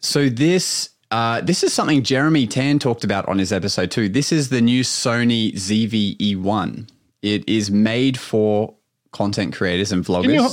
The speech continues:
Speaker 2: can we pause here while I go get my
Speaker 1: Mm-hmm.
Speaker 2: wife and you can explain this to her?
Speaker 1: <laughs> Yeah.
Speaker 2: Because
Speaker 1: So I
Speaker 2: she's
Speaker 1: had
Speaker 2: not
Speaker 1: to have
Speaker 2: listening
Speaker 1: this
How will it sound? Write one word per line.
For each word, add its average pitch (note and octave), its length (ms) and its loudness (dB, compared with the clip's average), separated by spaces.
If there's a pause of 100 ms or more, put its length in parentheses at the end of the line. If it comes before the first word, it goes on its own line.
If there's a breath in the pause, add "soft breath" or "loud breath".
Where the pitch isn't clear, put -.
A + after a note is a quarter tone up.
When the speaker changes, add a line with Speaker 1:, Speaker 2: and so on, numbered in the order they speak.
Speaker 2:
can A3+ 140 -2
we C#4+ 100 2
pause A3+ 380 0
here A3+ 240 2
while G3+ 160 2
I F#3 100 2
go F#3+ 140 0
get F#3+ 160 -2
my E3+ 120 2
Speaker 1:
Mm-hmm. D#3 100 2
Speaker 2:
wife D3+ 520 -2 (100)
and D3+ 160 -2
you E3 80 0
can D#3+ 200 -2
explain E3 480 -2
this D#3+ 220 -2
to D#3+ 100 -2
her? D#3+ 480 0
Speaker 1:
<laughs> - 0 -
Yeah. - 60 -10 (500 loud breath)
Speaker 2:
Because E3+ 340 0
Speaker 1:
So C#3 60 2
I D#3 160 2
Speaker 2:
she's F#3+ 80 4
Speaker 1:
had F3+ 80 4
Speaker 2:
not E3+ 80 0
Speaker 1:
to E3 100 2
have C#3 200 0
Speaker 2:
listening C#3+ 120 0
Speaker 1:
this C3 140 -2